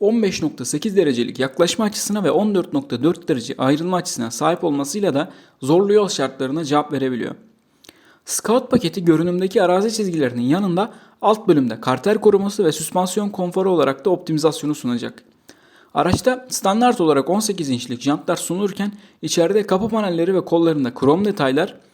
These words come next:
gösterge panosunda modele özgü dekoratif kaplamalar ve Scout logoları öne çıkıyor. Altı yüz kırk litrelik bagaj hacmiyle gelen versiyonda elektrikli bagaj kapağı ve elektrikli açılabilir cam tavanında standart olarak sunuluyor olması altı çizilmesi gerekenler arasında.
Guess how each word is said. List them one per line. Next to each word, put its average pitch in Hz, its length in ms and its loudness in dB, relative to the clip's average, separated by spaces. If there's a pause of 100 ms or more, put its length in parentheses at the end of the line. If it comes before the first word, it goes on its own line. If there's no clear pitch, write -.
(300)
gösterge 208 480 2
panosunda 185 560 -4
modele 175 360 2
özgü 139 280 4
dekoratif 143 460 -2
kaplamalar 196 540 -2
ve 151 60 2
Scout 175 400 0
logoları 147 280 0
öne 143 180 2
çıkıyor. 120 360 -6 (1300)
Altı 165 280 2
yüz 226 120 0
kırk 262 260 -2
litrelik 151 400 0
bagaj 175 320 2
hacmiyle 196 380 2
gelen 131 280 -4
versiyonda 165 540 0 (340)
elektrikli 196 540 2
bagaj 190 320 2
kapağı 185 300 0
ve 151 60 4
elektrikli 185 500 -4
açılabilir 165 440 0
cam 160 260 0
tavanında 135 460 -2
standart 196 520 -2
olarak 135 280 -2
sunuluyor 170 400 0
olması 185 440 0 (260)
altı 170 280 0
çizilmesi 151 500 -2
gerekenler 147 500 -2
arasında. 117 480 -6